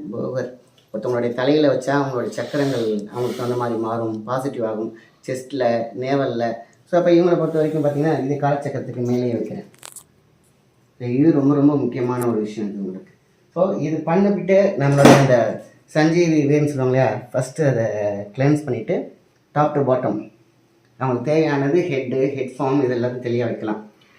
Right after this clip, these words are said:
சப்போஸ் இது எடுத்த பிறகு சஞ்சீவி ரூட்டோடைய இது வந்து நம்ம நெத்தியில இப்படி வைக்கிறோம்.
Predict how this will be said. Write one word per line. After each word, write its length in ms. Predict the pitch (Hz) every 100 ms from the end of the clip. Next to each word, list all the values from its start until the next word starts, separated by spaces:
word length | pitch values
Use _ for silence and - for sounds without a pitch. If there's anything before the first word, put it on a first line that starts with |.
| _ _
சப்போஸ் 320 | 151 160 180
இது 140 | 170 151
எடுத்த 240 | 143 143
பிறகு 560 | 143 135 131 185 - - _ - - - - - _ _ _ _ _ _ - - _ _ _ _ -
சஞ்சீவி 520 | 143 160 170 160 147
ரூட்டோடைய 440 | 135 127 127 120
இது 120 | 120 135
வந்து 480 | 120 143 170 135
நம்ம 240 | 120 113 113
நெத்தியில 320 | 113 139 120
இப்படி 40 |
வைக்கிறோம். 340 | 104 104 104